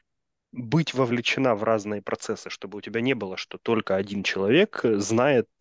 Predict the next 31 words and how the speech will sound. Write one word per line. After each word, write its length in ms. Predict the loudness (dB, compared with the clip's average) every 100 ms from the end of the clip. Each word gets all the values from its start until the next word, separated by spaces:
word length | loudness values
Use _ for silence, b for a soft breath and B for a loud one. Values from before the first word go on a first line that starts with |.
| -4
как 260 | -2 0 -2
работает 480 | -2 -2 -2 -8
там 160 | -8 -4
вот 160 | 0 0
этот 200 | 0 -2
кусок 260 | -4 -4
функционала. 680 | -2 -4 -2 0 2 0 -2 -10 _ _
Потому 280 | -6 -4 -2
что, 200 | -2 -2
опять-таки, 360 | -2 -4 -4 -4
человек 480 | 2 4 4 2 -8 B B B B B
может 320 | 6 6 6 2
уйти 260 | 0 2
из 80 | 0
проекта, 580 | 4 4 6 4 0 -2
там, 340 | -2 -6 -6 -12 -20 _ _ _
мы 120 | 2
это 140 | 2 2
уже 200 | -2 -6
обсудили 460 | -6 -8 -6 -6
всё. 180 | -4 -6 -6 B B B B -14 -20 -8
М, 360 | -2 0 0 -4
и 240 | 0 6
у 80 | 6
тебя 240 | 6 4 4
должен 320 | 4 4 2
быть 100 | 2
кто-то, 320 | 2 2 2
кто 480 | 0 -4 -2 -2 -4 -10 _ -20 _ 2
пусть 220 | 2 2
хуже, 560 | -2 0 0 -2 -10